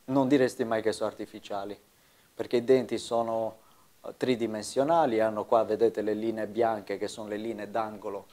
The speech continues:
di divisione del parallelepipedo delle superfici, che non c'è più bisogno di farle a mano. Prima si facevano a mano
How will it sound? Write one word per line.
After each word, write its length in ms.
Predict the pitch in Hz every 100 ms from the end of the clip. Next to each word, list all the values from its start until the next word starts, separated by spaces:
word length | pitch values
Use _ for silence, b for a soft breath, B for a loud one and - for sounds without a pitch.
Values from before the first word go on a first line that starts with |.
| b b _
di 180 | 101 104
divisione 800 | 113 107 107 104 107 107 101
del 260 | 98 101 101
parallelepipedo 1040 | - 107 107 104 104 - 113 - - 101 98
delle 220 | 101 101
superfici, 800 | - - 120 - 147 143 - 175 b b b b b b b
che 140 | - 151
non 140 | 170
c'è 180 | 151 139
più 180 | - 160
bisogno 420 | 143 135 143 135
di 100 | 120
farle 300 | - 117 113
a 40 |
mano. 320 | 107 101 101
Prima 300 | 110 170 190
si 100 | 147
facevano 400 | 123 117 120 110
a 60 | 107
mano 540 | 104 101 101 104 -